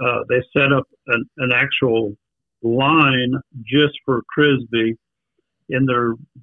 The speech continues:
busy manufacturing company. I mean, they, these guys will do a hundred thousand, uh, bottles of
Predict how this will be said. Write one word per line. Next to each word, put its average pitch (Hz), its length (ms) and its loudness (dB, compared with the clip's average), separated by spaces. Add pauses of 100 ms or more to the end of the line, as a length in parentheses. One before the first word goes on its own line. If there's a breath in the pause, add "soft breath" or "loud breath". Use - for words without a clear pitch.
(100)
busy 135 340 2
manufacturing 123 880 0
company. 117 380 -2
I 117 80 -2
mean, 123 200 0
they, 127 140 2 (160)
these 135 280 2
guys 120 220 2
will 117 140 -4
do 113 260 2
a 110 40 -2
hundred 123 360 -2 (100)
thousand, 117 960 0 (960 soft breath)
uh, 110 500 -4 (220)
bottles 123 460 2
of 113 80 0